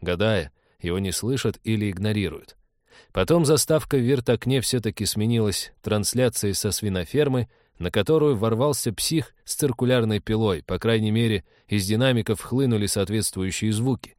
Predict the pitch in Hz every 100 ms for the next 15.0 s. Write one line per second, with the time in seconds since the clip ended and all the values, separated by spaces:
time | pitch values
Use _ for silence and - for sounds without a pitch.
0 | _ _ _ - 104 123 139 185 - 156
1 | 147 143 139 151 180 165 151 - 165 156
2 | 151 - - 110 120 135 107 95 113 135
3 | 120 - 110 - 160 - 80 - - -
4 | _ - 92 143 139 107 107 139 180 143
5 | 127 107 104 127 131 117 - 110 113 117
6 | - 101 90 - _ _ 85 104 131 127
7 | 170 180 - _ - 117 151 156 - 113
8 | 123 135 - 120 117 110 - 110 - 104
9 | 104 98 170 - 120 - 95 95 - 110
10 | 92 - - _ _ 98 110 110 90 117
11 | 113 110 104 117 120 107 - 101 90 -
12 | 87 101 147 135 - 117 113 101 107 104
13 | 98 90 85 98 92 85 - 76 69 104
14 | 110 73 92 - 87 - 95 87 -